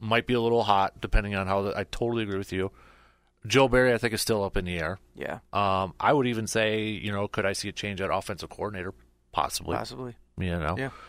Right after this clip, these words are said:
Speaker 1: And that's the thing, too. It's like, I know LaFleur involves his offensive assistants in a lot of game planning.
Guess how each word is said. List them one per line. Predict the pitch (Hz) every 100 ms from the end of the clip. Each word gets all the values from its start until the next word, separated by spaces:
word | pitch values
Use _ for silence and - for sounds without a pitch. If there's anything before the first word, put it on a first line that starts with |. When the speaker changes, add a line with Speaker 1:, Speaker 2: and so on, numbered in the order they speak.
| - _
Speaker 1:
And | - 120
that's | 139
the | 135
thing, | 120 110
too. | 131
It's | 135 -
like, | 104 101
I | 110
know | 107 117 120 110 92 - _ _ -
LaFleur | 110 - 107 107 110 104 98 82 - _ _ _ _ _ _ _ _ _ -
involves | 120 95 104 107 113
his | 110 87
offensive | 85 98 104 113 95 95
assistants | 92 - 95 - 104 92
in |
a | 92
lot | 87 87
of | 85
game | 80 80 92
planning. | - 107 117 127